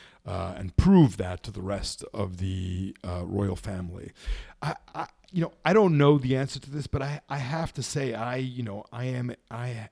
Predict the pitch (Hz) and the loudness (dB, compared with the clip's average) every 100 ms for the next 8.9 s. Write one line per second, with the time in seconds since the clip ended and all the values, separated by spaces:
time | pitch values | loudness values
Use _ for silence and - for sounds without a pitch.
0 | _ - 139 - 135 127 - - 127 - | _ -10 -8 -8 -10 -6 -6 -4 -4 -4
1 | 185 131 90 92 98 90 - - 85 - | -4 -8 -8 -6 -6 -6 -10 -12 -14 -12
2 | 90 90 - 90 85 110 110 - 110 - | -10 -8 -8 -10 -8 -8 -8 -8 -8 -8
3 | 151 165 147 - 123 127 123 131 123 - | -6 -6 -6 -6 -8 -6 -6 -6 -8 -14
4 | - - - 131 127 127 127 - - 147 | -18 -10 -2 0 2 2 0 -4 0 4
5 | 151 156 - - - 135 131 - 165 170 | 4 4 -2 -12 -4 -2 0 4 4 4
6 | 147 147 139 - - 143 117 131 123 110 | 2 -4 -4 -2 -2 -2 -2 -2 -2 -4
7 | 113 107 113 120 120 120 120 - _ _ | -6 -6 -4 -2 -2 -2 -4 -10 _ _
8 | - 117 123 123 120 117 123 117 120 | -12 -6 -4 -4 -2 -2 -2 -2 -8